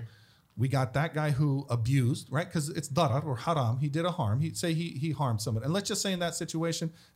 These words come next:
the edict was, don't kill your neighbor's sheep. Whatever. We're just throwing something out, right?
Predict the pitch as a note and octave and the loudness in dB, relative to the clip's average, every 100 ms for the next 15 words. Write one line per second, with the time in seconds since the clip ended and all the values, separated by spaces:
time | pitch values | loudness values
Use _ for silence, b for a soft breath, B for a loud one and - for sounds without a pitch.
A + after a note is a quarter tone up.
0 | B2+ C#3 D#3+ D3 C#3+ C#3+ C3 - b b | -6 -2 0 0 0 0 0 -4 b b
1 | b B2 B2 D3+ - D3+ C#3+ B2+ A#2+ A2+ | b -2 2 2 0 0 0 2 2 2
2 | G#2 - - D#2 - - D3+ C3 F2+ - | 0 -2 -4 -8 -10 -12 -6 -4 -4 -8
3 | - A#2+ C#3 B2+ A#2 A2+ F#2+ F#2 - C#3 | -6 -6 -4 -2 -2 -2 -4 -6 -2 -2